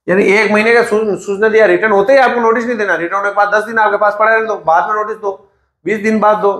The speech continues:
भले रिटर्न होते दे दो। जिस दिन आप दे रहे हो, तीस दिन के अंदर अंदर नोटिस देना है।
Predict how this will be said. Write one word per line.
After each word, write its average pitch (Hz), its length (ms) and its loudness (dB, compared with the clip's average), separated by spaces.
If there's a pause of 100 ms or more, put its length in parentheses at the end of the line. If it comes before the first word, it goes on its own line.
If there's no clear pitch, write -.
(120)
भले 180 160 2
रिटर्न 208 260 2
होते 208 240 2
दे 208 100 4
दो। 180 240 2
जिस 175 180 -8
दिन 233 160 -2
आप 220 140 2
दे 202 160 2
रहे 226 100 4
हो, 220 100 4
तीस 233 260 -8
दिन 226 180 -6
के 208 60 -2
अंदर 196 180 2
अंदर 196 140 -2
नोटिस 180 240 -4
देना 98 240 -12
है। - 180 -20